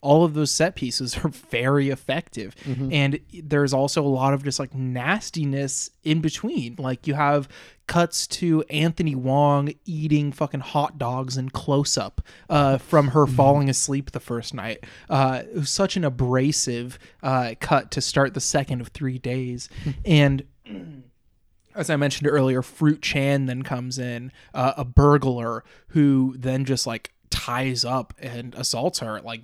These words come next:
Speaker 1: very quickly, which is kind of not,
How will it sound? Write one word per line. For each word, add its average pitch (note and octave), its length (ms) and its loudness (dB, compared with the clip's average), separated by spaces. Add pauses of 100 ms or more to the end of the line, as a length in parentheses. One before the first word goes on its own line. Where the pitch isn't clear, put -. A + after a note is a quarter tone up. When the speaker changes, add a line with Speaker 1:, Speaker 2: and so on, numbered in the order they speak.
(160)
Speaker 1:
very D3 320 0
quickly, C3+ 400 -6
which B2+ 240 -8
is B2 200 -8 (520)
kind E3+ 260 0
of E3 220 0
not, A3+ 280 -2